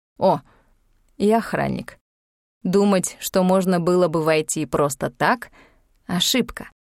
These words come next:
Наверняка из-за безопасности они и выбрали это место. Здание было оснащено всем, включая персонал, готовый примчаться по первому зову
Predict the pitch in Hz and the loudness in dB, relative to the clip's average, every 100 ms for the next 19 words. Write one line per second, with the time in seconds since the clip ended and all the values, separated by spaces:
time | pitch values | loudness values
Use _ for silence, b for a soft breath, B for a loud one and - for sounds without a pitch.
0 | _ _ _ - 190 190 185 185 190 226 | _ _ _ -2 0 2 2 2 2 2
1 | 214 202 185 196 185 185 185 180 190 220 | 2 2 2 0 0 0 0 0 0 0
2 | - 220 - - 196 202 220 208 190 170 | 0 -2 0 -2 2 2 4 2 0 0
3 | 277 262 196 156 156 165 170 165 156 - | 2 2 2 0 -6 -6 -6 -6 -8 -12
4 | 156 _ _ _ _ _ - 254 254 370 | -14 _ _ _ _ _ -2 2 4 4
5 | 359 320 311 311 294 - 269 - 269 294 | 2 2 2 2 2 2 -2 2 0 0
6 | - - 311 311 190 - b b b - | -2 -4 0 0 0 -4 b b b -16
7 | - 220 196 233 202 190 196 - 202 233 | -2 0 2 2 2 0 -4 0 2 2
8 | 285 226 196 190 185 190 180 170 214 214 | 2 0 0 0 -2 0 -2 -2 -2 -2
9 | 196 185 170 185 175 165 160 160 151 208 | -4 -4 -2 0 0 -2 -2 -4 -2 0
10 | 247 233 240 | 2 2 -2